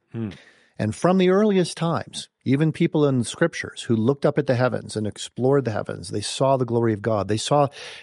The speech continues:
Speaker 2: this wasn't just a cold vacuum. There was meaning behind it.
Speaker 1: Mm-hmm.
Speaker 2: And the meaning-making nature of human beings is actually what caused the rise of science. So Rodney Stark, uh,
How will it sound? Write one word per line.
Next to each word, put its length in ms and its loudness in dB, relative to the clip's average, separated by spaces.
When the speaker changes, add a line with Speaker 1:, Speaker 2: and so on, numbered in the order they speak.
Speaker 2:
this 180 0
wasn't 220 0
just 160 -2
a 40 0
cold 320 0
vacuum. 420 0
There 100 -2
was 160 -4
meaning 720 0
behind 460 -6
it. 260 -16
Speaker 1:
Mm-hmm. 380 -8
Speaker 2:
And 100 0
the 60 2
meaning-making 1200 2
nature 500 2
of 180 -4
human 440 0
beings 500 2
is 260 -4
actually 580 0
what 280 -2
caused 500 -2
the 80 -2
rise 560 0
of 100 -6
science. 560 -6
So 200 4
Rodney 320 4
Stark, 480 0
uh, 200 -8